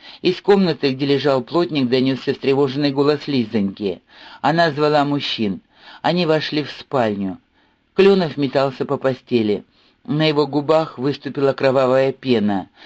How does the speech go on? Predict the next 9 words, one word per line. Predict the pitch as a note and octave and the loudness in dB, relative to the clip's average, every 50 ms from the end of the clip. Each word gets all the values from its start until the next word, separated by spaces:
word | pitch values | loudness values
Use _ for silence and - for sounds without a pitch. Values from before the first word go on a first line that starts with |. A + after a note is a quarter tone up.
| - - - - | -20 -20 -10 -4
Лизонька | D3+ F3 G3 F3+ D3+ D3 C3+ C3 B2+ C3+ B2+ | 0 2 2 2 2 0 -2 0 0 0 -2
осторожно | B2 - D3 D3+ D#3+ F3 E3+ C#3+ B2+ C#3 C3 | 0 0 0 0 2 0 0 -2 -2 -2 -2
обтирала | B2 - - D3 D3+ E3+ E3+ D#3+ D3 | -2 0 0 0 2 2 2 2 0
их | C#3+ B2+ A2+ | -2 -2 -4
смоченным | - - C3+ C#3+ C#3 C3 - - C#3 C3 B2+ B2 | -6 -8 -6 -6 -4 -4 -4 -4 -2 0 -2 0
в | - | 0
холодной | - B2+ B2 C3 B2 B2 C3+ C3+ | 0 0 0 0 0 0 0 0
воде | B2+ C3 B2 B2 D3 C3+ | 0 0 0 0 -2 -4
полотенцем. | - C3+ C#3+ D3 C#3 - - A#2+ G#2+ G2 F#2 - - - F2+ D#2 - | -2 0 0 0 0 -2 -2 0 0 -2 -2 -8 -14 -14 -14 -14 -16